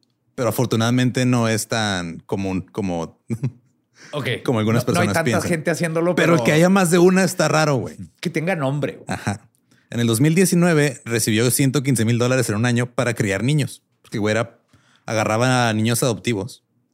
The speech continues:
Speaker 2: Oh, ok, ya.
Speaker 1: Ajá. Pero a lo pendejo, güey, y luego los ponía a trabajar en el rancho.
Speaker 2: Entonces,
Speaker 1: Entonces,
Speaker 2: le
Speaker 1: le
Speaker 2: trabaja en el
Speaker 1: pagaban.
Speaker 2: rancho y
Speaker 1: Sí,
Speaker 2: aparte
Speaker 1: güey.
Speaker 2: el gobierno le paga.
Speaker 1: Ajá, el
Speaker 2: Este
Speaker 1: gobierno le
Speaker 2: gobierno
Speaker 1: paga.
Speaker 2: del que está en
Speaker 1: Sí,
Speaker 2: contra.
Speaker 1: el gobierno del que está en contra, el gobierno federal del cual, este, no le reconoce su autoridad, le daba ciento quince,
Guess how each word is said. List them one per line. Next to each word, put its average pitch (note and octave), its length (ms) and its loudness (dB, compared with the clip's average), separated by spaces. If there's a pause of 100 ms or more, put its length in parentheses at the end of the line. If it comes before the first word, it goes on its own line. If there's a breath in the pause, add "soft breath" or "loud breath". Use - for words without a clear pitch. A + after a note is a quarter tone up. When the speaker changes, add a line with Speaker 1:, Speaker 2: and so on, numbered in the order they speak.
(120)
Speaker 2:
Oh, F3 240 -4
ok, D3+ 120 -8 (220)
ya. C#3 260 -8
Speaker 1:
Ajá. A2+ 260 -6 (340)
Pero F#2+ 300 -2
a F2 60 0
lo F2+ 140 -4
pendejo, B2+ 360 -2
güey, G#2+ 160 0
y - 20 -4
luego F#2 140 -2
los A2 100 -4
ponía F2+ 160 -6
a F2+ 40 -8
trabajar G2+ 260 -4
en F2+ 60 -4
el F2 60 -4
rancho. G#2+ 300 -8 (400)
Speaker 2:
Entonces, D3 300 -10
Speaker 1:
Entonces, - 260 -10
Speaker 2:
le C3 60 0
Speaker 1:
le C3 60 2
Speaker 2:
trabaja C#3 220 2
en A2+ 60 2
el C3 60 2
Speaker 1:
pagaban. D3 240 2
Speaker 2:
rancho C3+ 220 0
y G#3 40 0
Speaker 1:
Sí, E3+ 60 0
Speaker 2:
aparte C#3+ 160 -2
Speaker 1:
güey. B2+ 120 -2
Speaker 2:
el D#3 40 -2
gobierno C3+ 280 -2
le D3 100 -2
paga. C#3+ 360 -6
Speaker 1:
Ajá, A#2+ 200 -2
el B2+ 60 0
Speaker 2:
Este G#2 80 0
Speaker 1:
gobierno G#2 240 2
le D#3 60 4
Speaker 2:
gobierno D3 220 2
Speaker 1:
paga. C#3+ 120 2
Speaker 2:
del A#2 100 0
que A#2 60 -2
está - 120 -6
en C3+ 60 -8
Speaker 1:
Sí, - 40 -10
Speaker 2:
contra. B2+ 440 -6
Speaker 1:
el A2+ 100 -4
gobierno A2 260 0
del C#3 80 0
que C3 80 -2
está A#2 160 -2
en G#2+ 80 -4
contra, B2 280 -2
el F3 80 -4
gobierno G#2 280 -2
federal G2+ 400 -2
del G2+ 160 -2
cual, F#2+ 260 -4
este, G2 260 -8
no F2 160 -8
le F#2+ 140 -8
reconoce F#2+ 320 -10
su A2+ 60 -6
autoridad, G#2+ 400 -6 (320 soft breath)
le G#2+ 80 -6
daba G#2 180 0
ciento A#2+ 260 -2
quince, G2+ 280 -6